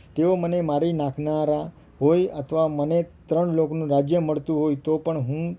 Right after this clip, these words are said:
તે બધાને મારવાની ઈચ્છા તો આ પૃથ્વી માટે તો કેમ જ મારું?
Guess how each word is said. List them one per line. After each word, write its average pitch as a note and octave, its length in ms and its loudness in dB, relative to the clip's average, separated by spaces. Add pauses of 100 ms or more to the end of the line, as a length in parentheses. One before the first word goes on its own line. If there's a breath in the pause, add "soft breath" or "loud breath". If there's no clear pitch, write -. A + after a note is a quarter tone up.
(120)
તે D#3+ 100 0
બધાને D3 360 2
મારવાની D3+ 640 0
ઈચ્છા D3+ 400 -6 (340 soft breath)
તો E3+ 160 2
આ D#3+ 200 -4
પૃથ્વી D3+ 380 -4
માટે D3 380 -2
તો D#3+ 360 -2 (460 soft breath)
કેમ F3 240 4
જ F3+ 100 0
મારું? C#3+ 400 0